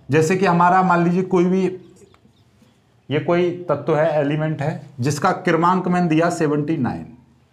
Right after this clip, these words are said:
तो इसका मतलब ये है कि इसमें इलेक्ट्रॉन की संख्या भी कितनी है, सेवेंटी नाइन है, इसमें प्रोटॉन की संख्या भी सेवेंटी नाइन है और इसका क्रमांक भी सेवेंटी नाइन है, यानी तीनों चीज़ें बराबर रहती हैं।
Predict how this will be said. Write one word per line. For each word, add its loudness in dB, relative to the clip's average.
तो 2
इसका 2
मतलब 2
ये 2
है 2
कि 0
इसमें 0
इलेक्ट्रॉन 2
की 0
संख्या 0
भी 0
कितनी 0
है, 0
सेवेंटी 0
नाइन -2
है, -6
इसमें 2
प्रोटॉन 4
की 0
संख्या 0
भी 2
सेवेंटी 2
नाइन 0
है 4
और 2
इसका 0
क्रमांक 2
भी 0
सेवेंटी 0
नाइन -6
है, 0
यानी 0
तीनों 0
चीज़ें -4
बराबर 2
रहती -6
हैं। -12